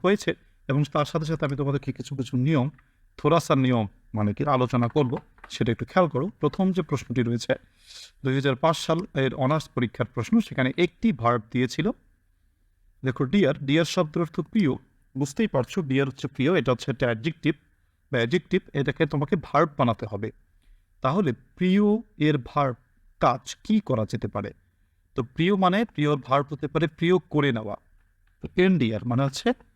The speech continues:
প্রিয় করে নেওয়া। যেমন ব-, কি বলা যায়, যেমন, আহ, my new friend, আমার নতুন বন্ধু আমাকে প্রিয় করে নিয়েছিল। কি বলা যেতে পারে? My friend, my new friend,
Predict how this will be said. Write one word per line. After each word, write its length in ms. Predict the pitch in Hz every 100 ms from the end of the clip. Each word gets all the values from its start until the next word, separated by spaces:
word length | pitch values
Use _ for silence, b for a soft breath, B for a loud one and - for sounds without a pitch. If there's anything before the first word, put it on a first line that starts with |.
| _ _ _ _ -
প্রিয় 220 | 190 190
করে 220 | 127 120
নেওয়া। 240 | 107 98 98 _ -
যেমন 500 | 151 120 143 147 131
ব-, 80 |
কি 140 | 127 160
বলা 220 | 131 117
যায়, 180 | 107 107
যেমন, 360 | 120 120 123 120 _ _ _ _ _ _
আহ, 300 | 113 110 110
my 240 | 120 135 143
new 220 | 160 170
friend, 460 | - 127 123 185 - _ _ _ _ _ _ _ _ _ _ _ _ _ _ _ _ _ _ _ -
আমার 220 | 139 156
নতুন 420 | 156 165 196 180
বন্ধু 420 | 127 127 143 151
আমাকে 280 | 127 127 135
প্রিয় 240 | 160 185 190
করে 220 | 151 123
নিয়েছিল। 460 | 113 110 - 117 107 _ _ _ _ _
কি 100 | -
বলা 180 | 123 110
যেতে 220 | 101 107
পারে? 180 | 107 135
My 200 | 190 131 120 -
friend, 220 | 135 165 - _ _ _ -
my 120 | 135
new 240 | 139 156 165
friend, 420 | - 127 151